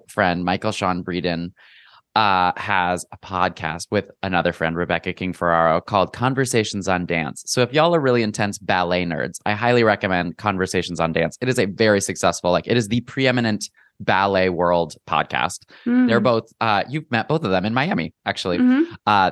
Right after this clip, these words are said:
Speaker 1: they were, became my friends when they were dancing in the Miami City Ballet, and they started this podcast when they got toward retirement age. And their podcast was pretty successful. And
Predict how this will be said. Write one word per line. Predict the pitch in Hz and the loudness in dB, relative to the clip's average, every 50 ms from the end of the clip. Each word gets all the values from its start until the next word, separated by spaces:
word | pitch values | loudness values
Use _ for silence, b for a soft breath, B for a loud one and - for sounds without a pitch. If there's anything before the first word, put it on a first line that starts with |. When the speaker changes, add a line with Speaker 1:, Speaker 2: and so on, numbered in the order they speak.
| - - | 0 -2
Speaker 1:
they | - 92 | 0 0
were, | 87 87 | 0 2
became | - 107 - 107 101 101 | 0 -2 -2 -2 -2 0
my | 110 110 | -2 0
friends | - 110 104 107 110 | 0 -2 -2 0 -2
when | 107 92 | -2 0
they | 90 87 | 0 0
were | 90 95 | 0 0
dancing | 90 98 92 87 - 104 | 0 0 -2 -2 -4 -4
in | 107 | -2
the | 104 | 0
Miami | 101 95 90 90 98 | 0 0 0 0 -2
City | - - 110 123 | -2 -2 -2 0
Ballet, | 107 92 87 85 85 90 - - | 2 4 4 4 2 2 0 -2
and | 98 98 101 | -2 0 2
they | 113 127 | 4 4
started | 139 - - 139 127 107 | 2 2 2 0 0 0
this | 117 110 | -4 -8
podcast | - - - 151 170 156 - 113 95 98 - - | -6 -2 0 0 0 2 2 0 0 0 -2 -2
when | - 107 104 | -2 -2 0
they | 104 101 | 0 2
got | 98 104 98 - | 2 2 0 0
toward | - 104 95 85 | 0 -2 -2 -2
retirement | 90 - 107 110 107 101 92 90 - - | -4 -4 0 0 2 2 0 -2 -2 -2
age. | 82 80 87 113 - - _ _ _ _ _ _ _ _ _ _ _ _ _ _ _ _ _ _ _ _ _ _ - | -2 -2 -2 -4 -6 -12 _ _ _ _ _ _ _ _ _ _ _ _ _ _ _ _ _ _ _ _ _ _ 0
And | 120 120 117 113 110 107 104 | 2 2 4 4 2 2 2
their | 104 107 | 0 0
podcast | 104 - 120 127 123 139 127 - - | 0 0 -2 0 0 0 -2 -2 -2
was | 123 - - | -6 -6 -6
pretty | - - 135 127 | -6 -2 -2 -2
successful. | 123 - 117 - 127 113 - - 120 113 - - | -2 -4 -4 -2 -2 -2 0 0 0 0 0 0
And | - 127 117 107 | -2 -2 -2 -2